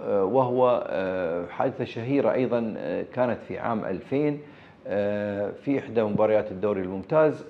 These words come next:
رفض اللاعب باولو دي كانيو، آه، تسديد الكرة على مرمى مفتوح أمام الحارس بول جيرارد، آه، الذي كان يتلقى الرعاية، آه، الطبية إثر، آه، طبعا حادثة معينة وإصابة معينة.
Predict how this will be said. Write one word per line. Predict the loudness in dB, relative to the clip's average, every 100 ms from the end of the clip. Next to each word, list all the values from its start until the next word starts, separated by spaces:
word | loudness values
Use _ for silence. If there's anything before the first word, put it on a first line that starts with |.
| -18 -20 -20 -2 4
رفض | 6 6 4
اللاعب | 4 4 2 0 0
باولو | 2 2 -2 -4 -8 -8
دي | -8 -8 -10 -14 -10
كانيو، | -4 -2 -2 0 0 0 -4 -18 -18 -4
آه، | -2
تسديد | -2 -4 -2 0 2
الكرة | 2 2 4 6
على | 6 2 -2 0
مرمى | 0 0 0
مفتوح | -2 -4 -4 -4 -4 -4
أمام | 0 2 0 -6
الحارس | -2 6 8 8 2 -4 -20 -16 0
بول | 2 2 -2 -8 -10
جيرارد، | -4 0 2 2 0 -10 -20 -20 -10
آه، | -2 0 2
الذي | 2 0
كان | 2 4
يتلقى | 4 2 2 2 0
الرعاية، | 2 2 2 2 2 0
آه، | -2 -4 -4 -6 -8
الطبية | -6 -6 -2 -2 0 -2
إثر، | -4 -6 -6
آه، | -6 -8 -8
طبعا | -6 -4 -6 -8 -10 -10
حادثة | -6 -6 -4 -6
معينة | -4 0 2 2 2
وإصابة | -2 -4 -4 -4 -4
معينة. | -4 -2 0 0